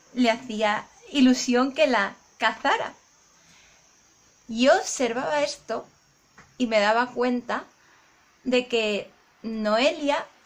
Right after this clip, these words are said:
no es que estuviera jugando mal, sino es que estaba poniendo en pie la versión más positiva del juego. Y es que el juego del escondite tiene dos posibles lecturas.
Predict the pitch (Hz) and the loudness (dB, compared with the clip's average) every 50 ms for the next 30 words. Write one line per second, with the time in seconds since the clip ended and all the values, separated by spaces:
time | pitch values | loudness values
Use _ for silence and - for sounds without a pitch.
0 | _ _ _ _ - 247 277 330 349 - - 403 415 - - _ - 294 269 247 | _ _ _ _ 0 2 2 2 0 -4 -8 -8 -8 -8 -10 _ -8 -6 -4 -4
1 | 269 302 359 403 403 311 269 254 - - 254 233 254 247 240 233 220 214 208 226 | -2 -2 -2 -2 -2 -2 -4 -4 -6 -6 -2 -2 0 0 0 -2 -2 -2 -2 -2
2 | 285 381 453 - - _ _ _ _ _ _ _ _ _ _ _ _ _ _ - | -2 -4 -6 -10 -16 _ _ _ _ _ _ _ _ _ _ _ _ _ _ -20
3 | - - 269 254 233 240 262 269 - - 370 370 - - - 269 285 302 330 349 | -10 -4 -2 -2 0 0 -2 -2 -2 -4 -6 -6 -4 0 2 2 4 4 2 2
4 | 339 - _ - 254 240 226 226 226 226 233 254 262 285 302 294 320 320 320 294 | -2 -6 _ -2 -2 0 0 -2 -4 -2 0 0 0 0 4 4 6 6 6 4
5 | 254 233 214 - - - 226 233 269 285 277 269 311 339 - _ _ _ _ _ | 2 0 -2 -6 -12 -8 -4 -2 0 0 0 -2 -6 -8 -14 _ _ _ _ _
6 | _ - _ _ _ - 247 262 262 254 247 233 233 220 220 214 214 - - 240 | _ -20 _ _ _ 0 4 4 6 6 6 4 4 2 0 -2 -4 -4 -2 0
7 | 254 269 285 269 269 269 262 - - 302 294 285 - 262 220 247 - 240 226 226 | 0 2 2 0 0 -2 -4 0 0 0 0 0 -2 -6 -8 -8 -8 -8 -4 -4
8 | 220 220 247 311 - _ _ _ _ _ _ _ - 226 220 196 202 - - - | -4 -4 -4 -6 -12 _ _ _ _ _ _ _ -6 -4 -4 -4 -4 -6 -6 -6
9 | 247 294 - 269 208 - _ _ _ _ _ _ _ _ _ _ _ _ _ _ | -6 -6 -8 -12 -14 -16 _ _ _ _ _ _ _ _ _ _ _ _ _ _
10 | _ _ 254 262 262 - - 294 285 269 - - 247 277 330 349 381 381 370 370 | _ _ -2 -2 -2 -2 -2 -4 -4 -4 -4 0 2 2 2 2 0 -2 -4 -6
11 | 359 349 349 - - - - 277 254 254 254 247 277 294 269 - - 214 262 285 | -6 -8 -12 -14 -6 -4 -2 0 2 2 0 0 -2 -6 -8 -10 -10 -10 -10 -10
12 | - _ _ _ _ _ _ - 254 240 240 240 226 220 233 233 - - 247 226 | -16 _ _ _ _ _ _ -8 -6 -6 -4 -4 -4 -6 -6 -8 -10 -14 -14 -12
13 | - 226 208 185 190 202 196 185 180 175 175 _ _ - 285 330 349 262 214 - | -10 -10 -10 -10 -10 -10 -10 -12 -12 -14 -16 _ _ -12 -8 -8 -8 -8 -10 -12